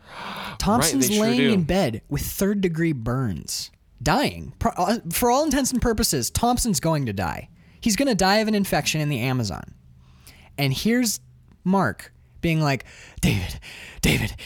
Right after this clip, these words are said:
Speaker 2: if you just go down there, I'll be the bait, and then you shoot it, and then we get it back to the mainland." And then David punches Mark.
Speaker 1: Dying over him,
Speaker 2: Er,
Speaker 1: fucking dying
Speaker 2: Mark,
Speaker 1: over him.
Speaker 2: yeah, Mark punches David.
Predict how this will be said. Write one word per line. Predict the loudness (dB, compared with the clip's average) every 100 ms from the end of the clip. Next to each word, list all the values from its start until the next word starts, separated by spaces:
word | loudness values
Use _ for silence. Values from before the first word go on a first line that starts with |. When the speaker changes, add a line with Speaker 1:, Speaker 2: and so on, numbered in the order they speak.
| -4
Speaker 2:
if | 0
you | 4
just | 4 2
go | 2
down | 4 4 2
there, | -2 -6 0
I'll | 2
be | 2
the | 2
bait, | 0 0 -4 -10 -6 0
and | 2
then | 4
you | 4 4
shoot | 2 0
it, | -2 -4 -8 0
and | 2
then | 4
we | 2
get | 2
it | 2
back | 2 2
to |
the | 2
mainland." | 4 4 4 2 -2 -8 -18 -20 -20 -20 _ 0
And | 4
then | 4 0 -4 0
David | 2 2 -2
punches | 0 0 2 2
Mark. | 4 4 4
Speaker 1:
Dying | 2
over | 0 2
him, | 0 0
Speaker 2:
Er, |
Speaker 1:
fucking | -2 -2 0 -2
dying | -4 -6 -6 0
Speaker 2:
Mark, | 2 2 0
Speaker 1:
over | -4
him. | -2
Speaker 2:
yeah, | 0 2
Mark | 2 0 0
punches | 0 0 0
David. | 0 0 0 -4